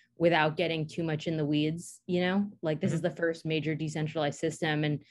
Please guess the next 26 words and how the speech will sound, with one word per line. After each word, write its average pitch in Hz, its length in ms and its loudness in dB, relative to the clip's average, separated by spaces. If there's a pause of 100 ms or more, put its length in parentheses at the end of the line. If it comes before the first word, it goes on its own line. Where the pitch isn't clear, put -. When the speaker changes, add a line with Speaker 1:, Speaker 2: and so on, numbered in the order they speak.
(240)
Speaker 1:
I 175 60 6
do 190 160 8
think 202 160 10
it's 185 100 4
possible 175 460 2
for 165 120 0
people 156 240 -2
to 151 80 -4
understand. 165 720 2 (380)
I 185 120 4
think 233 160 8
once 233 180 6
you 214 60 2
start 208 220 0
to 196 80 0
get 185 140 2
into 160 120 -2
Lightning, 156 680 -2 (1200)
the 165 120 -2
value 180 280 4
proposition 165 580 -4
changes 165 340 -2
a 196 60 2
little 208 200 4
bit 220 300 2
because, 170 400 -2